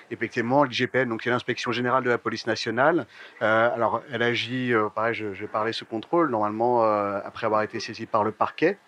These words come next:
ou après elle peut s'auto-saisir. On va, on va expliquer, on va revenir un peu en, en détail, euh, là-dessus. Euh, et là, je vais me tourner, euh, vers tous les trois, puisque vous, vous avez tous, euh, été confrontés, euh, d'une façon ou d'une autre par le travail, euh,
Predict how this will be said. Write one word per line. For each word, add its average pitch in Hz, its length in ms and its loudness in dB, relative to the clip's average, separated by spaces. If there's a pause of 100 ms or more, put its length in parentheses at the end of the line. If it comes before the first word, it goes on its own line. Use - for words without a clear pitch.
(400)
ou 104 200 0
après 104 200 -2
elle 110 80 -4
peut 104 120 -6
s'auto-saisir. 123 800 0
On 110 60 -2
va, 98 220 0
on 92 40 -6
va 98 120 -4
expliquer, 110 400 -8
on 104 40 -4
va 104 100 -2
revenir 104 280 -4
un 101 60 -2
peu - 120 -6
en, 110 240 0
en 120 80 -4
détail, 113 440 -2
euh, 107 80 0
là-dessus. 147 400 -4 (360)
Euh, 117 240 2
et 123 60 -2
là, 131 140 4
je 120 100 -2
vais 123 60 0
me 120 40 -4
tourner, 123 360 0
euh, 113 260 2 (140)
vers 120 160 0
tous - 100 -14
les 123 80 0
trois, 151 240 2
puisque - 240 -14
vous, 98 440 -6
vous 104 160 -6
avez 110 140 0
tous, - 440 -10
euh, 104 180 0
été 104 240 -6
confrontés, 117 640 -4
euh, 101 160 0
d'une 98 160 -10
façon 113 240 -4
ou 110 80 -6
d'une 104 160 -6
autre 117 180 0
par 110 160 0
le 107 80 -4
travail, 110 640 0
euh, 98 100 -6